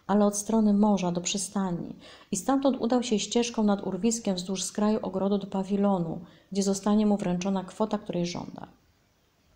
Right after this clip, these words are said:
„A, więc to tak”, Joe gwizdnął cichuteńko przez zęby. „Jutro o jedenastej trzydzieści, ale nie odpowiedział mi pan jeszcze na moje pytanie, Chanda.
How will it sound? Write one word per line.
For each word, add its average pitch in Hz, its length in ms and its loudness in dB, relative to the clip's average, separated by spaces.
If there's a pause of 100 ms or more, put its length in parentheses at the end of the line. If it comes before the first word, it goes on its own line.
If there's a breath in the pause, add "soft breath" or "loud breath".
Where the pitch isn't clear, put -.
(320)
„A, 185 380 0
więc 165 240 -4
to 147 140 -6
tak”, - 640 -2 (420 loud breath)
Joe 160 80 -2
gwizdnął 170 380 -2
cichuteńko 170 600 -2
przez 170 240 -8
zęby. 170 360 -10 (360 soft breath)
„Jutro 214 260 0
o 226 40 4
jedenastej 214 480 2
trzydzieści, 208 640 -4 (220 loud breath)
ale 202 160 6
nie 208 120 8
odpowiedział 240 440 0
mi 233 100 4
pan 220 180 2
jeszcze 233 220 0
na 208 100 4
moje 226 120 2
pytanie, 220 460 0
Chanda. 156 360 -4